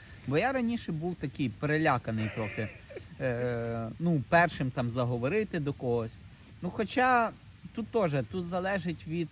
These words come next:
е, місця, в якому ти знаходишся. Наприклад, якщо я попаду там, е,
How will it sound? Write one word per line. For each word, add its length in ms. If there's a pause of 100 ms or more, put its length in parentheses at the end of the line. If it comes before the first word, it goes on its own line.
е, 760 (840)
місця, 360
в 60
якому 340
ти 120
знаходишся. 600
Наприклад, 500
якщо 200
я 80
попаду 600
там, 280
е, 20